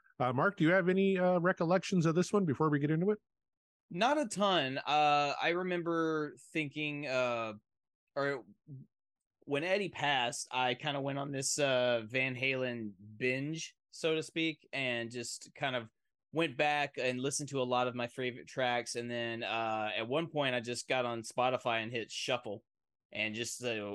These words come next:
Speaker 2: "Whatever you wanna give me, just let me have it." Uh, Seventh Seal was definitely, uh, a part of that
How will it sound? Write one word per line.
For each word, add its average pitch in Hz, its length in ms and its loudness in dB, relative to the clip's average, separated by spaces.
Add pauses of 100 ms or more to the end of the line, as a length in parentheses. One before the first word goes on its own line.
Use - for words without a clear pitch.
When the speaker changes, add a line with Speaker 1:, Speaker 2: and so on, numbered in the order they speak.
Speaker 2:
"Whatever 113 340 0
you 185 80 0
wanna 196 180 0
give 175 180 -2
me, 98 160 -8
just 110 400 -14
let 117 160 -4
me 143 80 -4
have 117 220 -2
it." 90 120 -10 (400)
Uh, 113 280 2
Seventh 160 400 -2
Seal 147 280 -2
was 120 140 -4
definitely, 120 680 -4
uh, 110 340 -2 (100)
a 123 80 0
part 127 560 -2
of 113 420 -4 (360)
that 113 320 -2